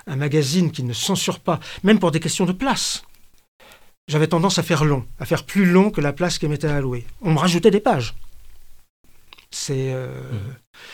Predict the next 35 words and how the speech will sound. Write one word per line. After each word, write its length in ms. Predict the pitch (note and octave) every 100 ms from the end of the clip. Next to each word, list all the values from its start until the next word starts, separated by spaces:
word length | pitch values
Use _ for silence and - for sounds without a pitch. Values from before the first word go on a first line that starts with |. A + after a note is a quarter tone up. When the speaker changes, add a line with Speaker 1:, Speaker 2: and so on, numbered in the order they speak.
| -
Speaker 1:
Tenré, 460 | - D#3+ F#3 B3+ C4+
il 140 | F3+ C3
faisait 400 | B2+ F#3 G#3+ G3+
les 100 | D3
deux 180 | D#3
tiers 400 | E3 F#3+ F3+ F#3+ E3
du 180 | D3
journal, 400 | C#3 C3 A#2 A#2
carrément. 320 | B2 B2+ A2+ A2+ - - _ - _ _ _ _ _ _ _ _ -
Moi, 100 | D#3+
je 100 | C#3
suis 240 | B2+ D#3+ D#3+
entré 280 | C3+ - D3+
dedans 400 | C3 E3+ F#3+ G#3 - - - - - - _ _ _ - - - -
à 100 | D3
la 100 | D3
demande 360 | D#3+ F#3+ F#3+
de 80 | E3
Tenré, 420 | D#3+ D#3 C#3+ F3
qui 80 | F#3+
en 60 | D3
avait 180 | C3 C#3
marre 240 | E3 D#3+
de 80 | C3+
faire 300 | - C#3 B2
le, 580 | B2 A#2+ B2 B2+ C#3+ D3+
qui 100 | -
est, 180 | D3 -
qui 180 | - D3+
commençait 300 | - F3+ F3+
à 40 | F3+
être 120 | D#3+
un 40 |
peu 120 | D3+
claustrophobe 680 | D#3 D3+ - C3 D3+ E3 G3